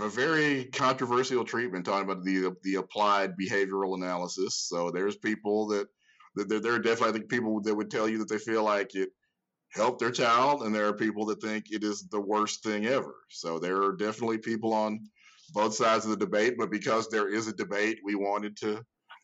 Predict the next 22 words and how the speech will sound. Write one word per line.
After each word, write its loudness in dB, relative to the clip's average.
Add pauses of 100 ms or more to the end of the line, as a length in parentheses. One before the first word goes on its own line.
(220)
we, 0
we -2
wanted 0
to -4
bring 0
it -8
to 0
you, 0
and 0
we 2
wanted 0
to -12
discuss, 0
especially -2
since -6
it -2
involves, 0
you -2
know, -2
uh, -2 (520)
magic-related 2
product. -4